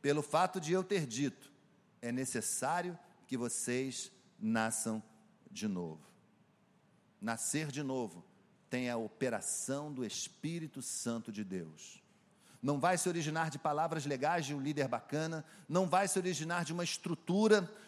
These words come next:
não vai se originar da sua própria personalidade, apenas e tão somente da ação do Espírito Santo de Deus.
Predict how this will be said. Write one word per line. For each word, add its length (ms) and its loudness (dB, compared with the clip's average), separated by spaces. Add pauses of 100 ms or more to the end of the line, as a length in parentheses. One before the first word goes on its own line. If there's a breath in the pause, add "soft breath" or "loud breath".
não 200 4
vai 220 4
se 120 0
originar 500 0
da 100 -2
sua 200 2
própria 400 6
personalidade, 840 2 (180 loud breath)
apenas 600 4
e 80 4
tão 180 4
somente 600 4
da 140 6
ação 460 6 (160 loud breath)
do 120 8
Espírito 680 6
Santo 420 8
de 140 6
Deus. 760 12